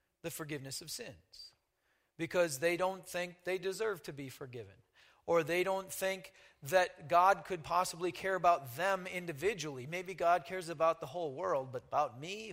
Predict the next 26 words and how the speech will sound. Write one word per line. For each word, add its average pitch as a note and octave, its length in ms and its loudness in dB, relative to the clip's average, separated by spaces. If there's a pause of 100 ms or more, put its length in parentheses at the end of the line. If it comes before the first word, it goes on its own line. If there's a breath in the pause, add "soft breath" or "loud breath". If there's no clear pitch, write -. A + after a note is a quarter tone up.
who G#3 140 -12
am G3 160 -10
I? F3 240 -2 (340 loud breath)
And F3 160 0
they F#3+ 80 0
misunderstand G#3 880 -2
certain E3+ 340 -6
things. F3 340 -6 (220 loud breath)
Let A#3 160 2
me B3 80 0
tell C4 240 6
you, G#3+ 140 0
Jesus A#3+ 440 -4
died G#3 240 6
on G#3+ 100 2
the G#3 60 -2
cross F3 320 6
for F3 140 -4
your D#3 240 -2
sins, B2 500 -10 (160 loud breath)
that D#3+ 180 -4
your G3+ 340 6
sins D#3+ 520 -4 (100)
may D#3+ 200 -2
be D#3 160 -6
forgiven. C3+ 600 -6